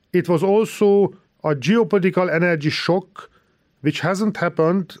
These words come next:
since, uh, the nineteen seventies shocks of the Yom Kippur War and the Iranian Revolution. So it created a new energy reality. Some of the impacts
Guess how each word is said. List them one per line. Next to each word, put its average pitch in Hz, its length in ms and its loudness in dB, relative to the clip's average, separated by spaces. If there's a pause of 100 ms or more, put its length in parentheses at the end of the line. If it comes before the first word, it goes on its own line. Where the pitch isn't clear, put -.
since, 175 560 0
uh, 160 100 -4
the 143 140 0
nineteen 156 300 0
seventies 143 480 0
shocks 151 360 -2
of 131 120 -2
the 131 80 2
Yom 135 160 2
Kippur 127 320 -2
War 135 380 2 (280)
and 131 180 -2
the 127 80 4
Iranian 127 380 2
Revolution. 110 440 -2 (680)
So - 140 0
it 139 140 -2
created 202 400 2
a 170 80 2
new 170 300 4
energy 147 400 0
reality. 123 540 0 (760)
Some 240 500 -2
of 196 260 0
the 180 140 4
impacts 175 580 -2